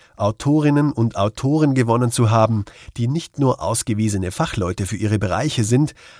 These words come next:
sondern als Vertreterinnen und Vertreter wichtiger Non-Profit-Organisationen mitten in der gesellschaftlichen und politischen Auseinandersetzung stehen.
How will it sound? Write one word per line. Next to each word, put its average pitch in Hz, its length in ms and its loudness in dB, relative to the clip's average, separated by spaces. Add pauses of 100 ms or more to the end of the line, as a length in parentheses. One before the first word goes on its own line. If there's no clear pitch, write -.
(120)
sondern 151 640 -2
als - 200 -4
Vertreterinnen 123 760 -2
und - 180 -8
Vertreter 107 560 -4
wichtiger 127 400 -2
Non-Profit-Organisationen 104 1700 -2 (280)
mitten 156 500 0
in 113 200 -2
der 87 120 -2
gesellschaftlichen 123 1000 -4
und 98 260 -6
politischen 110 640 -4
Auseinandersetzung 113 920 -2
stehen. - 360 -12